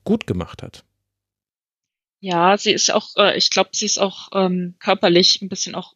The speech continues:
Speaker 2: robuster als, als, ja, als Henrich. Ich weiß nicht, der Vergleich, aber sie,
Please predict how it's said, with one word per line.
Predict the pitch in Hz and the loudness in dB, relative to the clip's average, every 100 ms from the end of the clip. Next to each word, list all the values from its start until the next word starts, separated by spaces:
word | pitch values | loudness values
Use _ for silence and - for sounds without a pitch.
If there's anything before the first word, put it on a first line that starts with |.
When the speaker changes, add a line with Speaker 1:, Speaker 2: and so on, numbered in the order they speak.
| _ | _
Speaker 2:
robuster | 175 185 190 - 226 - | -12 -8 -6 2 2 4
als, | 180 180 - - - - _ _ _ _ - | 2 2 0 0 -6 -12 _ _ _ _ -12
als, | - - | -6 -4
ja, | 170 | -2
als | 175 - | 0 0
Henrich. | 185 196 196 - | 2 0 0 -2
Ich | - | -2
weiß | 175 180 | 0 0
nicht, | 180 | 0
der | 165 | -2
Vergleich, | 160 180 175 | -2 -2 0
aber | 151 139 139 | 2 2 2
sie, | 185 | -2